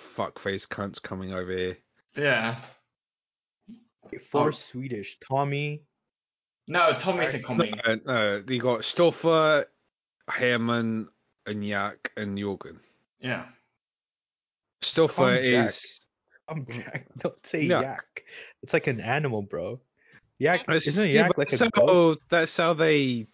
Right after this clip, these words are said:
Speaker 1: pronounce the word J in Sweden. Yuck.
Speaker 3: Yeah,
Speaker 2: Jack,
Speaker 3: but, you know.
Speaker 2: yeah.
Speaker 1: Yeah, yeah, Jack, Jorg, Jorgen, Jack, Stoffer, and Herman.
Speaker 2: Yeah.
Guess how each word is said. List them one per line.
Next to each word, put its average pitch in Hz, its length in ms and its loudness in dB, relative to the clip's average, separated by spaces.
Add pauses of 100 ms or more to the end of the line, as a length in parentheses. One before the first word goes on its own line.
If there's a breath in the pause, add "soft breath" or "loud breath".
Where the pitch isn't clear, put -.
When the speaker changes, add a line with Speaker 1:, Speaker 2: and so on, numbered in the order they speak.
Speaker 1:
pronounce 120 560 -2 (340)
the 113 160 -2
word 107 300 -2
J 104 280 0
in 95 120 -8
Sweden. 110 500 -10 (200)
Yuck. 104 240 -4 (640)
Speaker 3:
Yeah, 110 220 -4
Speaker 2:
Jack, 147 120 -4
Speaker 3:
but, 113 420 -6
you - 80 -18
know. 156 60 -8
Speaker 2:
yeah. 135 200 -2
Speaker 1:
Yeah, 104 240 0
yeah, 107 240 0
Jack, 143 400 -2
Jorg, 127 380 2
Jorgen, 160 640 2
Jack, 131 380 -2 (100)
Stoffer, 117 720 -2
and 107 140 -6
Herman. 90 460 -10 (460)
Speaker 2:
Yeah. 113 340 -4